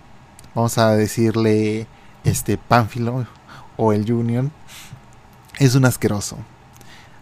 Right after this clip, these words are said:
Acosa a muchas chicas y mujeres. Este mes pasado, o por, más o menos por este tiempo, tiene unos diecisiete o dieciocho años, hace comentarios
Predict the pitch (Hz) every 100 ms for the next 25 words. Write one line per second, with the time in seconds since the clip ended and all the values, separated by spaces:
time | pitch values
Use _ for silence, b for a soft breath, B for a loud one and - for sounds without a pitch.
0 | - 123 - - 131 139 - 131 139 113
1 | 113 123 - 160 - - 104 117 110 -
2 | 120 107 104 113 110 139 147 - 117 -
3 | 123 123 - 135 117 110 120 120 - 107
4 | 98 101 98 - - - - - - 107
5 | - - 120 127 127 131 113 113 123 107
6 | 104 113 131 B B B B 127 131 156
7 | 156 170 147 127 110 - 120 - 143 135
8 | 117 - 113 110 - 107 107 139 151 -
9 | B B B - 110 139 127 107 98 -
10 | 104 120 131 127 - -